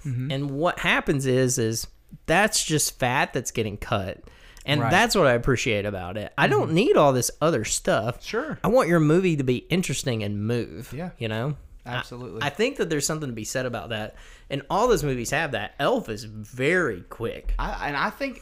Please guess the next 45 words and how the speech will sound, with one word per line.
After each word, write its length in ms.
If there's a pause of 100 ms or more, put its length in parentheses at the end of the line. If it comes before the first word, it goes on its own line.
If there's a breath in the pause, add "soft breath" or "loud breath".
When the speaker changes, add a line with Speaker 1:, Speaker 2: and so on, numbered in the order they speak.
Speaker 1:
that 340
comes 360
with 240 (300)
generational. 720 (460 soft breath)
Um, 200
Speaker 2:
Yeah. 160
Speaker 1:
a 60
lot 360
of 200
people 380 (600)
nowadays 580
are 280
very, 560
"Well, 280
what 180
about 240
this? 280
What 100
about 140
this 120
plot 300
hole? 240
What 140
about 220
this?" 340 (360 soft breath)
Um, 240
I'm 180
asking, 520
which 320
I'm 140
not 140
saying 180
it's 120
great 280
to 60
have 120
plot 200
holes 140
or 40
anything, 240
but 80
I'm 80
just 120
saying, 180
like, 160